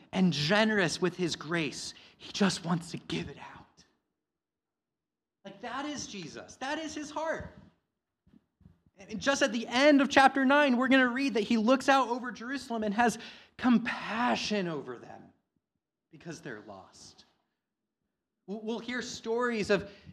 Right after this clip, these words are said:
Jesus going to Mary and Martha when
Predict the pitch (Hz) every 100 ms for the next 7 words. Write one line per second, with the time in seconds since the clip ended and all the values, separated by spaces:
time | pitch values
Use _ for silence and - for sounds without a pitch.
0 | - 156 226 208 190 - - _ _ _
1 | - 202 190 190 180 170 185 180 170 165
2 | 170 180 170 143 107 - 147 143